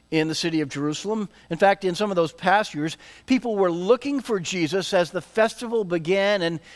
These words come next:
and he still wasn't there, and he slipped into the ci-, into the city secretly. But not this time.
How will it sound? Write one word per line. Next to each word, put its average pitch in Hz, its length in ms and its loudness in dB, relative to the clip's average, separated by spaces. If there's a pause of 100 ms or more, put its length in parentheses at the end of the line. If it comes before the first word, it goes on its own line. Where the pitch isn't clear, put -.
(140)
and 185 100 0
he 247 120 4
still 247 280 2
wasn't 214 360 -2
there, 202 360 4
and 156 120 0
he 170 100 -2
slipped - 480 -4
into 208 180 -6
the 196 120 -4
ci-, - 400 -10
into 185 220 -6
the 175 100 -8
city 185 420 -2 (240)
secretly. 139 840 -4 (920)
But 139 140 -10
not 143 180 4
this 147 180 -6
time. 101 260 -16